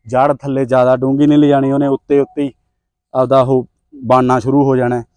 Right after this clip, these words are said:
ਤੇ ਧਨੀਏ ਨੂੰ ਵੀ ਆਪਾਂ ਛੋਟੀ tray 'ਚ ਕਰਾਂਗੇ। ਤੇ ਜਿਹੜੀ ਇਹ tray ਆ, ਇਹ-, ਇਹਦੀ ਡੂੰਘਾਈ ਦੇਖ ਲਓ ਕਿੰਨੀ ਆਈ ਤੁਸੀਂ,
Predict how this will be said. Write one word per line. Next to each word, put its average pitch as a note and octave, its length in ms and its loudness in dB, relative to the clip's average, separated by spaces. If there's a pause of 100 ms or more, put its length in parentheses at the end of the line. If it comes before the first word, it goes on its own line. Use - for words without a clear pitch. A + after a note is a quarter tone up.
(300)
ਤੇ C#3+ 80 -2
ਧਨੀਏ C#3 400 2
ਨੂੰ D3 120 2
ਵੀ D#3+ 80 4
ਆਪਾਂ D3+ 240 2
ਛੋਟੀ D3 300 -4
tray C#3+ 240 -2
'ਚ B2+ 60 -10
ਕਰਾਂਗੇ। B2 440 -2 (360)
ਤੇ C3+ 80 -2
ਜਿਹੜੀ D#3 180 6
ਇਹ G3 400 4
tray F#3 320 4
ਆ, F3+ 80 6
ਇਹ-, F3+ 120 2
ਇਹਦੀ F#3+ 260 0
ਡੂੰਘਾਈ F3 380 2
ਦੇਖ D3+ 240 -2
ਲਓ D#3+ 160 -2 (600)
ਕਿੰਨੀ E3 320 4
ਆਈ D#3 140 4
ਤੁਸੀਂ, C#3+ 300 -4